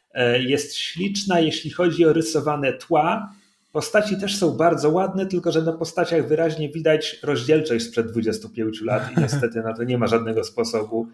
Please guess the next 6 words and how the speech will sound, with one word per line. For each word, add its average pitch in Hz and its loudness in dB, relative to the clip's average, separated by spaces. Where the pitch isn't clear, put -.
I, 120 0
i 113 0
postaci 117 -2
jakby 107 0
składają 117 4
się, 117 0